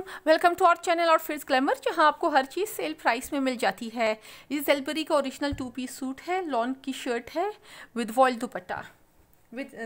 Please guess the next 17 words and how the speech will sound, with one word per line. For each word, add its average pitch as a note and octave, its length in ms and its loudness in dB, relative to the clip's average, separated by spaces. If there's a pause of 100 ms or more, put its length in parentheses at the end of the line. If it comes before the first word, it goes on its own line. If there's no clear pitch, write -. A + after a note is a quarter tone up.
Zalperi B3 440 -10
stamp, C#4 440 -10 (140)
बहुत D4 260 -12
ही C#4+ 40 -10 (560)
reasonable C4 440 -6 (120)
price B3 320 -4
में B3+ 80 -8
आपको A3+ 260 -8
मिलेगा। B3+ 440 -2 (800)
ये C4 160 -10
इसका A#3 440 -6
नीचे A3 320 -12
का A#3 180 -6 (100)
दामन, A#3 320 -6 (540)
बहुत F4 260 -4
ही D#4+ 60 -8
खूबसूरत A#3+ 520 -10